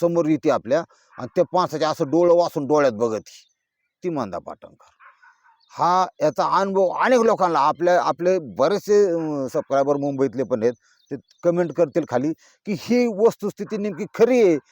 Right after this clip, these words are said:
का, हे फक्त लोकांचा भ्रम आहे का, ह्याच्यामध्ये काही तथ्य नाही, पण हे फक्त बाकड कथा आहे. कोणाला दिसली का, कोणाला अनुभव आला का, यांनी कमेंट करून जरूर सांगा. कमेंटची मी वाट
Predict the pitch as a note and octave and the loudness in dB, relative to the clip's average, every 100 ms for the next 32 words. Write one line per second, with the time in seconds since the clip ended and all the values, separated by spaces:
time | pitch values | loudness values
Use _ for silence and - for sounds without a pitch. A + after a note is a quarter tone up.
0 | _ _ D#3+ D3 F3+ - D3 - G3+ G3 | _ _ -6 -2 -2 -2 -6 2 4 6
1 | F#3+ B2+ A2+ C#3+ D#3+ D#3 E3 D3+ B2 D3 | 4 2 -2 -2 0 2 0 0 0 4
2 | A3 F#3 C#3+ B2 _ _ _ - B2+ C#3 | 2 4 0 -2 _ _ _ -4 0 2
3 | D#3 E3 D3 - G3 G3 - G3 - D#3+ | 2 0 -2 -2 0 0 0 -2 0 0
4 | D#3+ D#3 F3 B2+ D3 D3 C3+ D3+ E3 - | 0 0 -2 -2 -4 -6 -2 0 0 0
5 | D#3 D3 D3+ C#3+ A2+ - _ _ _ - | 0 0 0 0 0 -4 _ _ _ -2
6 | G3+ A#3 C4 G#3+ A#3+ - A#3 G#3 A3 G3 | 2 6 6 4 0 2 0 4 4 2
7 | - _ _ D3+ F#3+ F#3+ G3 F#3 F3+ F3+ | -2 _ _ 0 4 4 4 4 4 4
8 | E3+ D#3 D#3+ C3 - D3 D3 - E3+ E3 | 2 2 -2 -4 -10 -6 -6 0 0 0
9 | C3 D#3 C3+ B2 E3 - C#3+ B2+ D3 - | 0 -2 0 0 0 -2 -2 0 -2 -4
10 | _ _ - C#3 C#3+ C3+ - C3+ D3 F3 | _ _ -8 -6 -4 -6 -8 -6 -6 -8
11 | _ _ A2 C3+ | _ _ -2 -2